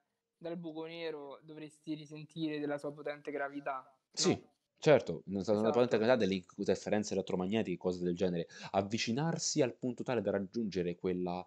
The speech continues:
Speaker 2: "superficie", tra virgolette, non è proprio una superficie, però la zo-, la zona di spazio attorno al buco nero che viene chiamata orizzonte degli eventi,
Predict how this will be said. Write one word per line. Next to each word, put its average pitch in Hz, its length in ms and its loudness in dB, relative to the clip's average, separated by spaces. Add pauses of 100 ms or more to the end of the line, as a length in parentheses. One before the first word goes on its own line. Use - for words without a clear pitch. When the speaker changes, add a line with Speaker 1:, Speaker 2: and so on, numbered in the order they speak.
(320)
Speaker 2:
"superficie", 101 760 0
tra 82 140 -4
virgolette, 85 440 -2
non 85 100 -4
è - 40 -2
proprio 82 220 -8
una 80 80 -8
superficie, 82 340 -10
però 90 220 0
la 90 180 -4
zo-, 104 320 4
la 92 180 2
zona 117 420 2
di 101 100 -8
spazio - 500 -6
attorno 92 280 -4
al 85 60 -6
buco 87 200 -6
nero 85 240 -4
che 90 100 -12
viene 87 180 -6
chiamata 90 320 -6
orizzonte 85 540 -2
degli 85 200 -6
eventi, 85 540 -8